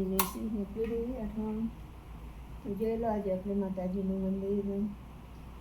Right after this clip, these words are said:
કાનુડાના, અને આજે અમારે આઠમ છે, તો જવાનું છે ઘરે તારાપુર. તો જોઈ શકો છો, ફૂલના હાર અમે લાવી મૂકી દીધા છે ફ્રીજમાં. તો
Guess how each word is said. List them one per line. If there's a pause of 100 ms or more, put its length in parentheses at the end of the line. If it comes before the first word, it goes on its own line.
(2250)
કાનુડાના,
અને
આજે
અમારે
આઠમ
છે, (160)
તો
જવાનું
છે (140)
ઘરે
તારાપુર. (160)
તો (280)
જોઈ
શકો (100)
છો, (120)
ફૂલના
હાર
અમે
લાવી
મૂકી
દીધા
છે
ફ્રીજમાં. (1600)
તો